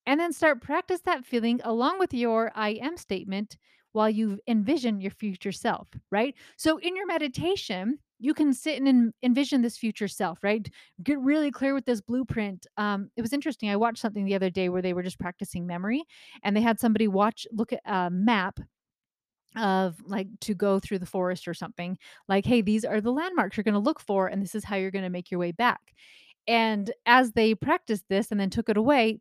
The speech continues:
they were able to do it, right? So, like, really start seeing this person inside and out. And so it's just like, "Oh, yeah, I know what she does. I know how she handles things because I've seen this so many times in my head."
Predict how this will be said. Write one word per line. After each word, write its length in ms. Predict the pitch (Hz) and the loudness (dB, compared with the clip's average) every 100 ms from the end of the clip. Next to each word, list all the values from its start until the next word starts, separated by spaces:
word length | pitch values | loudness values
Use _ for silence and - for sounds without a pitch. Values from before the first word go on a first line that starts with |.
| - | -2
they 120 | 220 | -2
were 180 | 208 - | -2 -4
able 340 | 190 180 180 180 | -4 -4 -6 -6
to 180 | 196 185 | -4 -4
do 300 | 160 240 214 | -2 0 0
it, 280 | - - _ - - - | -4 -16 _ -20 -14 -2
right? 260 | 190 220 214 | 0 0 2
So, 160 | 240 | 4
like, 260 | 233 240 - - _ _ | 6 4 2 -10 _ _
really 480 | 180 180 254 330 330 | 2 6 8 6 2
start 340 | - 262 247 - | 2 0 0 -4
seeing 1000 | - - - 330 330 214 196 220 233 - - | -14 -14 -2 2 2 2 2 0 0 -4 0
this 180 | 220 | 0
person 400 | - 302 302 240 - | 2 0 0 -4 -4
inside 420 | 311 359 320 285 | -4 0 2 4
and 120 | 285 | 4
out. 240 | 330 285 - | 4 4 4
And 140 | 240 | 0
so 200 | - 233 226 | 2 2 2
it's 160 | 214 | 0
just 200 | 247 220 | -6 -4
like, 220 | 233 226 - | -2 -4 -2
"Oh, 80 | 285 | -2
yeah, 240 | 359 285 - | 0 -2 -4
I 80 | 294 | -4
know 80 | 381 | -4
what 160 | 185 | -4
she 160 | - 196 | -4 -4
does. 340 | 175 175 254 - - - | 0 0 0 -4 -14 -4
I 120 | 311 | 0
know 120 | 453 | 2
how 160 | 233 202 | 2 0
she 180 | 185 196 | 0 -4
handles 400 | - 180 196 - | -6 -4 -4 -2
things 240 | 240 277 - | 0 0 -2
because 240 | 247 254 | -8 -8
I've 160 | 269 - | -8 -8
seen 280 | - 302 | -6 -2
this 160 | 277 240 | -2 -4
so 200 | - 214 | -4 -2
many 160 | 214 202 | -2 -2
times 300 | 202 185 175 | -4 -6 -6
in 60 | |
my 80 | 170 | -10
head." 340 | 165 190 - | -6 -6 -6